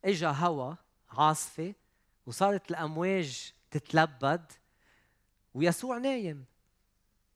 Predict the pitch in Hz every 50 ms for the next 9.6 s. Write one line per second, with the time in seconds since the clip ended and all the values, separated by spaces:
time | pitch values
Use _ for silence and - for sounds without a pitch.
0 | _ _ _ _ - 127 156 147 - - - - 233 233 208 185 170 165 160 160
1 | - - - - - - 294 320 285 196 165 - - - 175 151 143 135 127 127
2 | 127 151 240 214 202 226 - - 302 294 202 - - 135 127 - _ _ _ _
3 | _ _ _ _ _ _ _ _ _ _ _ _ _ - 104 117 117 147 160 175
4 | 180 165 151 143 185 196 190 175 165 - 185 180 180 185 202 226 254 233 - _
5 | _ _ _ _ _ - 285 311 247 190 175 165 - - - 254 262 254 247 226
6 | 190 190 196 180 170 143 - _ _ _ - - _ _ _ _ _ - - -
7 | - - - _ _ _ _ _ _ _ _ _ _ _ _ _ _ - 160 165
8 | 165 - 160 156 156 151 - 160 180 180 160 143 143 147 143 139 139 - - -
9 | 170 175 196 226 277 311 311 294 277 269 254